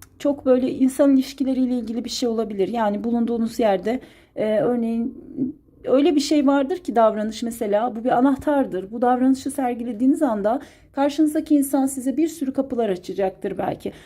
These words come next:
Bunun gibi bir şey gibi görünüyor yani, ama farkında olmanız, onun bir anahtar olduğunu fark etmeniz bile çok zor görünüyor.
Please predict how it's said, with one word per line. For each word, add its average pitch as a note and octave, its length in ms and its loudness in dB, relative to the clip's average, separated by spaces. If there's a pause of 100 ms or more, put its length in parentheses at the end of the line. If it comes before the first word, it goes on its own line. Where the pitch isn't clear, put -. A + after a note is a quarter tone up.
(160)
Bunun G4 220 4
gibi A3+ 220 4
bir G#3+ 60 -2
şey G3 280 0
gibi F#3 220 -4
görünüyor F3 440 -2
yani, G3+ 400 0
ama F4+ 300 2
farkında C#4+ 520 4
olmanız, A3+ 380 2
onun C4+ 200 6
bir C#4 60 4
anahtar C4+ 360 0
olduğunu C#4 340 4
fark B3 280 -2
etmeniz C#4 420 2
bile C4+ 180 -6
çok C4+ 220 -4
zor F3 280 -2
görünüyor. F#3 400 -2